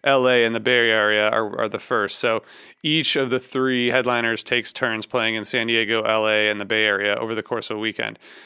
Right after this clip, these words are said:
And then there's New Orleans, Atlanta, and Dallas, New York, Boston, and D C,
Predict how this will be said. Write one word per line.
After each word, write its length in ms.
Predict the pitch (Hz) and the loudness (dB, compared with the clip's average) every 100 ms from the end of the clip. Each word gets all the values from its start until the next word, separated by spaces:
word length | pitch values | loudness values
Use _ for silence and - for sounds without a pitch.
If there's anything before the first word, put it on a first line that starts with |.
| - | -10
And 180 | 123 123 | -6 0
then 340 | 123 120 120 123 | 2 2 0 -6
there's 400 | - 127 120 110 | -4 0 0 -2
New 140 | 120 120 | -4 -2
Orleans, 360 | 127 127 120 | 0 0 -2
Atlanta, 600 | 110 113 113 110 110 113 | -4 -4 -2 -2 -2 -2
and 140 | 107 104 | -4 0
Dallas, 520 | 123 147 156 151 - _ - - - - | 2 4 2 0 -4 _ -20 -20 -20 -10
New 120 | 120 | -4
York, 360 | 120 131 131 - | 0 2 0 0
Boston, 400 | 120 117 - 113 | 0 0 -2 -6
and 120 | 104 | -8
D 120 | 104 | -8
C, 500 | 90 - 147 143 127 | -6 -2 0 0 -2